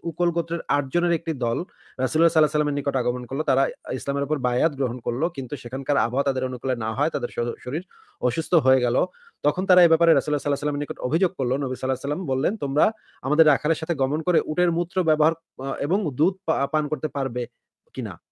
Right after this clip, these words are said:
এখানে ব্যবহার বলা হয়েছে, এখানে আসলে যে জিনিসটা, আ, এখানে হাদিসে লেখা আছে সেটা হচ্ছে উটের দুধ এ-, মূত্র এবং দুধ দুইটা মিক্স করে পান করার কথা। ঠিক আছে? উটের মূত্র ব্যবহার বলতে উটের মূত্র পান করাটাই বোঝানো হয়েছে।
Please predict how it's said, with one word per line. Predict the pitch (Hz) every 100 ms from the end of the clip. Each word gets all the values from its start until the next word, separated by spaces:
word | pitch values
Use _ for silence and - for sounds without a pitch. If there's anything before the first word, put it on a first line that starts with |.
| _ _
এখানে | 131 160 160
ব্যবহার | 135 139 165
বলা | 165 147
হয়েছে, | 127 - 202
এখানে | 143 131
আসলে | - 135 196 143
যে | 120
জিনিসটা, | 120 120 127 117 -
আ, | 50 -
এখানে | 117 127 127
হাদিসে | 92 110 120 - 127
লেখা | 117 135
আছে | 135 196 233 - _ _ _ _
সেটা | 117 120
হচ্ছে | 120
উটের | - 131 139 113
দুধ | 131 170
এ-, | 165 123 -
মূত্র | 139 139 165
এবং | 151 135
দুধ | 151
দুইটা | 135 143
মিক্স | 131 165 170 - -
করে | 151 143
পান | 127 110
করার | 113 104
কথা। | 101 95 90 _
ঠিক | 185
আছে? | 175 123
উটের | 135
মূত্র | 135 127 131
ব্যবহার | 123 127 151
বলতে | 151 151 180
উটের | 143 131
মূত্র | 123 131
পান | - 135 135
করাটাই | - 131 123 147
বোঝানো | 113 110 107
হয়েছে। | 101 98 92